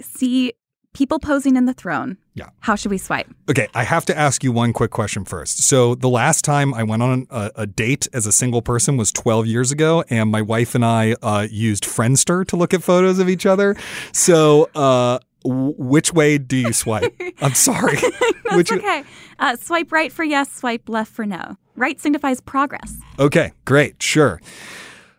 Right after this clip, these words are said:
Speaker 2: I would say that if they are making, like, an appealing, funny joke about it, like our, our fellow who is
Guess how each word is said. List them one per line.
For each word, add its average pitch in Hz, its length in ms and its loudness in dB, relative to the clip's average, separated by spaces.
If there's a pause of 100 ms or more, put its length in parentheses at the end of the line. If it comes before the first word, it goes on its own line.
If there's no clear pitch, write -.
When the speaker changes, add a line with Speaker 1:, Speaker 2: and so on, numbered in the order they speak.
(260)
Speaker 2:
I 147 220 2
would 202 200 -2
say 143 380 2
that 127 240 0
if 131 260 -2
they 127 520 2 (180)
are 117 460 0
making, 123 480 0
like, 107 280 -2
an 123 100 0
appealing, 143 640 0
funny 123 480 2
joke 107 420 -2
about 147 260 2
it, 165 140 0
like 110 240 -2
our, 110 280 0
our 113 120 -2
fellow 120 340 4
who 123 160 0
is 113 140 2